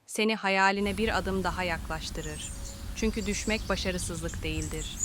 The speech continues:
Başarısızlık kalkmamaktır. İçindeki güce inan.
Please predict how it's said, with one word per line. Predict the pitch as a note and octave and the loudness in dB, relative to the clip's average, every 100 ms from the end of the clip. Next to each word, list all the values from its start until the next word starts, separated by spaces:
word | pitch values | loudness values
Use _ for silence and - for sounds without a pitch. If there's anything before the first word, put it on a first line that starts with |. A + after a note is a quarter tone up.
| - - - | 2 2 4
Başarısızlık | G3+ - G3+ - G3+ - - - - | 4 6 4 2 8 10 10 8 8
kalkmamaktır. | - A3 - - D#3+ D#3 - - - - - - - | 10 10 10 8 8 10 10 10 10 8 2 -4 -4
İçindeki | G#3 - A3+ G#3+ B3+ | 0 4 6 6 2
güce | G3+ G3 G3 | 0 2 2
inan. | F3+ E3+ E3+ | 2 2 0